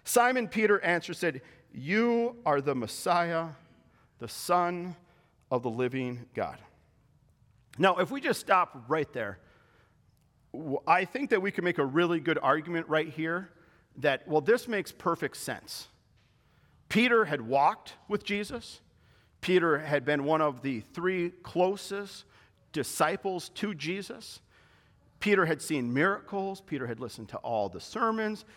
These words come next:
Peter had been walking with Jesus for some time. And I think it's really easy for us to look at that and be like, "Well, that's obvious. Come on, Peter." Well, Peter would obviously call him the Messiah because Peter had seen it all.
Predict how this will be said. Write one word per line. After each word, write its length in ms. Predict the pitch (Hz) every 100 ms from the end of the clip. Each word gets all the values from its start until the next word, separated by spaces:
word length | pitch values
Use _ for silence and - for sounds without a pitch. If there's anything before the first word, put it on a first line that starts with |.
| _ -
Peter 280 | 254 269
had 180 | 226 208
been 280 | 175 165 143
walking 600 | 165 190 226 - 214 208
with 360 | 170 170 - 123
Jesus 680 | - 151 143 156 139 - - _ _ _ _ _ _
for 180 | - 147
some 340 | - 165 160
time. 440 | 147 147 113 80 - - _ _ _ -
And 80 | 165
I 80 | 170
think 200 | 269 269
it's 160 | 214
really 440 | 190 262 285 269 240 -
easy 360 | 247 247 196
for 180 | - 196
us 180 | 180 -
to 140 | -
look 220 | 175 226
at 120 | 214 185
that 180 | 165
and 80 | 139
be 60 | 147
like, 140 | 131
"Well, 180 | 135 135
that's 200 | 131 123
obvious. 480 | 113 92 87 - - _ _ _ _ _ _ _ _
Come 140 | - 143
on, 100 | -
Peter." 500 | - 214 196 180 151 - - _ _ _
Well, 320 | - 320 247 160
Peter 460 | - 233 247 196
would 140 | 156 147
obviously 500 | 147 143 135 131 117
call 320 | - 127 123
him 260 | 120 113
the 360 | 107 107 101 95 _ _ _ -
Messiah 600 | 117 - 247 226 165 165
because 280 | 208 185 175
Peter 400 | - 226 214 196
had 160 | 175
seen 260 | - 311 311
it 100 | 165
all. 320 | 107 80 -